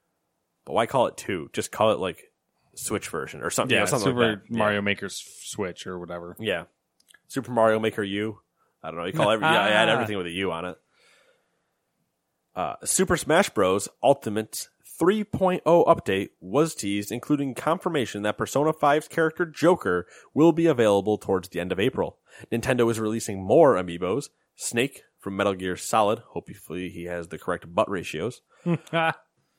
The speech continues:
Speaker 1: Hey.
Speaker 2: Forgot about that.
Speaker 1: Yeah, right. Pokemon Trainer. Way to stay generic. <laughs> Squirtle, Ivysaur, and Simon Belmont from Castlevania.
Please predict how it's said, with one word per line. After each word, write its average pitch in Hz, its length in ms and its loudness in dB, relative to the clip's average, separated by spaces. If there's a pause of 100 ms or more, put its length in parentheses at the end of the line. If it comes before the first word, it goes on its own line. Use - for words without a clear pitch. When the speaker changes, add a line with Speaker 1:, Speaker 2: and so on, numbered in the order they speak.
(100)
Speaker 1:
Hey. 113 440 4
Speaker 2:
Forgot 110 260 -6
about 92 180 -4
that. 92 300 -10
Speaker 1:
Yeah, 87 240 -2
right. 92 240 0 (580)
Pokemon 143 440 6
Trainer. 104 400 0 (1080)
Way 101 120 0
to 92 80 -2
stay 101 240 0
generic. 87 580 -4 (300)
<laughs> - 280 -18
Squirtle, 147 840 6 (520)
Ivysaur, 104 600 2 (520)
and 175 400 0 (120)
Simon 165 460 2
Belmont 110 500 4 (160)
from 110 160 -6
Castlevania. 95 640 -2